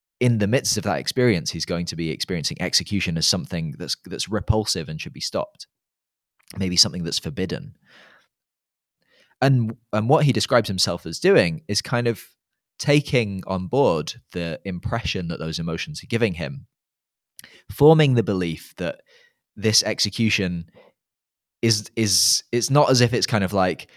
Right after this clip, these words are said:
up for grabs and we just need to tot up whether this really did help social progress in order to figure out that whether this is right or wrong.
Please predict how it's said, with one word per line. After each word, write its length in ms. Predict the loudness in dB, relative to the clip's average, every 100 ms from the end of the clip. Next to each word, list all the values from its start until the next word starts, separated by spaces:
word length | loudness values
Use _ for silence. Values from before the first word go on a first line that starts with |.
| _ _ _ 0
up 160 | 0
for 160 | 0 -4
grabs 400 | 0 2 2 2
and 80 | -2
we 80 | 0
just 200 | -2 -2
need 140 | -4
to 100 | -4
tot 320 | -4 -2 -2 -2
up 180 | -2
whether 200 | -4 -4 -4
this 200 | -4 -2
really 240 | -2 -2
did 180 | -2 -2
help 220 | -2 -2
social 320 | -2 -4 -4
progress 540 | -2 0 0 0 -2 -2
in 80 |
order 160 | -4 -8
to 100 | -8
figure 320 | -8 -6 -2
out 220 | -4 -4
that 120 | -10 -10
whether 200 | -8 -8
this 180 | -6 -8
is 100 | -4
right 260 | -6 -4
or 100 | -6 -8
wrong. 200 | -8